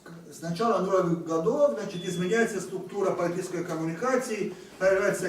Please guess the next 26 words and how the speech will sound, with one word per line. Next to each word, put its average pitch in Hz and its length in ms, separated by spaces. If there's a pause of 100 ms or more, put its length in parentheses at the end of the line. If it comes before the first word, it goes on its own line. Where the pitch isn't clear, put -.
инфо-, 208 440
инфотеймент, 180 920
значит, 175 260
появляется 175 520
смесь 185 540 (360)
развлекательной, 160 1300 (220)
политизированной 143 1200
подачи 135 520
идеологии, 113 840 (300)
и 156 60
каким-то 226 720
образом, 202 600 (300)
э, 147 320 (280)
старая - 380
новая 170 460
вот 156 180
эта 151 220
интеллигенция 208 720
никак 202 440
не, 170 100
не 160 180
находит 160 400
своё 147 260
место 151 400
в 139 60
этой 151 360